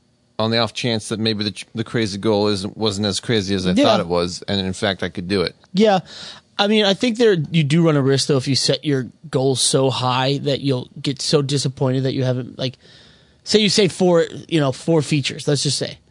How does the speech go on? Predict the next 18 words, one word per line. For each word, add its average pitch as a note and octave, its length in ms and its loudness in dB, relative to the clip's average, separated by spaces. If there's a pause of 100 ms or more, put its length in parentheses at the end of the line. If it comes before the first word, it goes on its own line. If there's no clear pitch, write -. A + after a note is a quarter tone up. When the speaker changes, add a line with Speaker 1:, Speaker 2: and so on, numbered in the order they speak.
(380)
Speaker 1:
Yeah. C3 180 0
Speaker 2:
And D3+ 320 4
you're, C#3+ 400 4 (220)
it's - 360 -2
the D3+ 140 -2
middle D#3 460 4
of C3+ 680 2 (240)
May, C#3+ 420 4
and C3 80 2
you're B2+ 140 4
like, B2 320 0 (520)
"I D#3 100 2
haven't D3+ 260 2
done D#3 240 4
one. D#3+ 360 2
Well, D3 220 2
screw D3 300 0
this. B2+ 320 -4